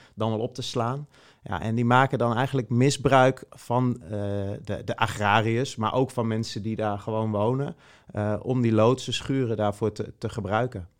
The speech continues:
Ja, en als je daar helemaal instapt, dan heb je echt wel een, eh, een groot probleem. En daar zijn wij eigenlijk aan de voorkant mee bezig, hè? Dus om te proberen daar met mensen over in gesprek te gaan.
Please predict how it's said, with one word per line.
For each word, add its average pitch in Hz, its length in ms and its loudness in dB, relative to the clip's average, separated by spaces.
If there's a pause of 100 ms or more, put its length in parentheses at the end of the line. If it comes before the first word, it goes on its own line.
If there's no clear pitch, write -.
(240)
Ja, - 120 -18
en 98 100 -6
als 101 120 -6
je 117 60 -2
daar 113 160 4
helemaal 123 240 2
instapt, 120 460 -2
dan 107 140 -4
heb 104 140 -4
je - 80 -4
echt - 140 -6
wel 104 120 -2
een, 101 180 -4
eh, 98 180 -4 (100)
een 107 120 -6
groot 107 340 0
probleem. 95 440 -4 (140)
En 95 120 -12
daar 101 180 -2
zijn 110 180 -2
wij 104 140 -2
eigenlijk 107 440 -4 (260)
aan - 140 -4
de 101 60 0
voorkant 131 500 6
mee 123 100 2
bezig, 120 320 2
hè? 156 140 -2
Dus 120 220 -8
om 98 220 -8
te - 120 -14
proberen 101 460 -4
daar 101 160 -4
met 95 120 -6
mensen 98 540 -8
over 98 240 -8
in 101 100 -6
gesprek - 360 -10
te - 80 -14
gaan. 110 280 -12